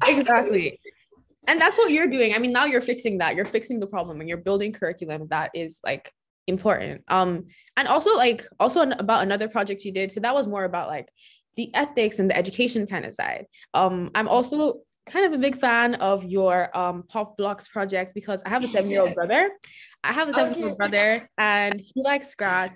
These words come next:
Speaker 2: and I did not know there was something similar that could teach him about A I and artificial intelligence, 'cause, like,
Speaker 1: Yeah.
Speaker 2: he knows the term A I, but he doesn't really know what it is, you know?
Speaker 1: <laughs>
Speaker 2: Like,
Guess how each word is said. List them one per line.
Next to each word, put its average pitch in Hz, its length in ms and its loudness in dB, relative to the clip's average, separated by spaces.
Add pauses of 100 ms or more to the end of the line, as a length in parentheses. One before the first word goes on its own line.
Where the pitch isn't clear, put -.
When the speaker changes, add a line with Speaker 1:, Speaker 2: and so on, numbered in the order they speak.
Speaker 2:
and 185 120 -8
I 190 140 0
did 226 140 -4
not 202 220 -6
know 214 160 -8
there 185 180 -4
was 170 260 -8
something 202 380 -6
similar 185 400 0
that 175 200 -6
could 190 100 -14
teach 202 200 -10
him 190 80 -2
about 180 280 0
A 180 160 -2
I 170 180 0
and 175 100 -8
artificial 175 420 -6
intelligence, 175 600 -2 (280)
'cause, 240 140 4
like, 214 260 2 (120)
Speaker 1:
Yeah. 196 120 -10
Speaker 2:
he 269 100 2
knows 220 720 2
the 185 140 -4
term 202 580 -2
A 175 160 -2
I, 170 300 -2 (120)
but 185 80 -12
he 214 60 -4
doesn't 226 220 -4
really 208 180 -2
know 175 240 -6
what 185 180 -4
it 156 180 -14
is, 165 380 -12 (320)
you 175 80 0
know? 175 120 4
Speaker 1:
<laughs> 269 420 0
Speaker 2:
Like, 240 340 4